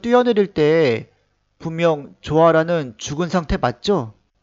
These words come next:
양 형사는 김 형사가 내민 사진을 받아보았다. 구상민과 조아라가 발견된 현장 감식 사진이었다. 구상민과 조아라는 수갑을 찬 채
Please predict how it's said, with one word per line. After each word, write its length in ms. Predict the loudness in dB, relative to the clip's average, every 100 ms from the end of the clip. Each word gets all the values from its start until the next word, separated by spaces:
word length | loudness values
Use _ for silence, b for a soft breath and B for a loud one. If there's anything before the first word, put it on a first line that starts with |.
| _ _ _ _ _ _ _ _ _ _ 0
양 200 | 2 2
형사는 640 | -2 -2 -2 -2 -4 -8 -18 -14
김 220 | -6 -4
형사가 360 | -2 0 0 2
내민 320 | 0 -2 -6
사진을 540 | -8 -8 -8 -8 -8 -10
받아보았다. 880 | -10 -6 -4 -4 -6 -6 -10 -10 -12 -18 _ _ _ _ _ _ _ _ _
구상민과 840 | -6 0 0 0 -2 2 4 4 2 -6
조아라가 540 | -4 2 4 4 2
발견된 800 | 0 0 0 -2 0 0 0 -4 -18 _
현장 560 | -6 -4 0 0 0 -6
감식 380 | -6 -6 -8 -10
사진이었다. 920 | -8 -8 -8 -10 -10 -6 -6 -4 -8 -18 _ _ _ _ _ _ _ _ _ _
구상민과 720 | -8 -2 0 0 -2 2 4 4
조아라는 840 | 4 4 4 2 -2 -4 -6 -12
수갑을 480 | -20 -8 -2 0 0
찬 260 | -2 -6 -6
채 360 | -8 -6 -8